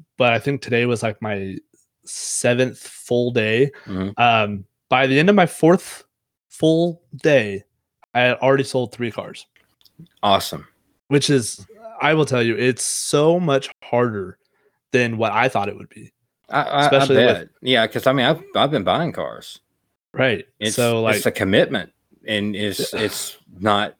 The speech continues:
Speaker 2: wanting to jump into it, you know? I mean, you have to be gung-ho about it if you're gonna jump into it.
Speaker 1: Yeah, absolutely. And it, it kinda comes with that Kyle Busch mentality of, like, you almost have to, you know, you have to sell a vehicle. You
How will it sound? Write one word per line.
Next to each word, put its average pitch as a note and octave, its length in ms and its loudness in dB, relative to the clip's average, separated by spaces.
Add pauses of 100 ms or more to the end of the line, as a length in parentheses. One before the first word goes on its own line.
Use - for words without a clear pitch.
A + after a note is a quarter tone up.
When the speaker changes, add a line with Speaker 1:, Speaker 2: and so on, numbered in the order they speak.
(100)
Speaker 2:
wanting A#2 220 -6
to A2+ 40 -6
jump A2+ 300 0
into C3+ 340 2
it, D2+ 260 -6
you G2+ 140 -6
know? F#2+ 260 0
I A2 40 -2
mean, G2+ 140 -2
you A#2 80 -4
have C3 160 -2
to - 60 -18
be G2 160 -4
gung-ho A#2+ 520 2
about F2 320 2
it E2 100 -10
if F2+ 100 -12
you're G2+ 60 -8
gonna F2+ 140 -6
jump F2 260 -8
into G2 300 -8
it. C2+ 100 -14 (380)
Speaker 1:
Yeah, A2+ 240 0 (120)
absolutely. C3+ 520 0
And B2 80 -4
it, A#2 180 -8
it - 300 -6
kinda F3+ 240 0
comes D3+ 320 -2
with C3+ 80 -2
that A#2 180 0
Kyle B2+ 320 0
Busch A2+ 240 -6
mentality A2 520 -2
of, G2+ 120 -10
like, G#2+ 220 -6
you A2 100 -8
almost G2+ 300 -10
have G2+ 200 -4
to, G2+ 220 -8 (320)
you G#2+ 80 -4
know, G2+ 100 -4
you F#2+ 140 -8 (100)
have A#2 400 -2
to - 100 -6
sell G#2 260 0
a G2+ 40 -8
vehicle. G2 440 -10
You G2 100 -14